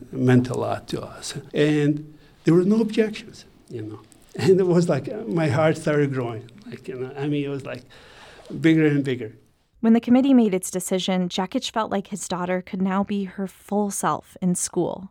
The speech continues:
Speaker 2: He says this has been enormously positive for his community.
Speaker 1: When I came to the United States twenty-five years ago, I knew it was a land of opportunity. It accepted everybody. This kind of just shows that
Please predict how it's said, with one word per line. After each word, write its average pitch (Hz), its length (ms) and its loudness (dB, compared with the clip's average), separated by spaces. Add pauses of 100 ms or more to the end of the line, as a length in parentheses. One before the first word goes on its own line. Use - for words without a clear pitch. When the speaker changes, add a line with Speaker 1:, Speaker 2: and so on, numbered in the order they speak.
(100)
Speaker 2:
He 247 100 -2
says 277 280 0
this 220 180 -6
has 196 120 -6
been 190 160 0
enormously 196 600 4
positive 165 540 -8
for - 180 -6
his 190 220 -6
community. 185 640 0 (560)
Speaker 1:
When 170 140 0
I 185 60 2
came 220 200 -2
to 202 60 -4
the 190 60 2
United 160 240 0
States - 280 -2
twenty-five 139 480 -2
years 135 180 0
ago, 139 220 -2
I 147 80 0
knew 139 180 0
it 139 80 -2
was 123 200 -4
a - 20 -6
land 120 240 -2
of 113 80 -6
opportunity. 113 680 -12 (580)
It 117 100 -6
accepted 127 440 0
everybody. 117 480 -4 (3000)
This 143 180 -2
kind 156 160 -2
of 127 80 -2
just 139 180 0
shows 135 300 0
that - 220 -8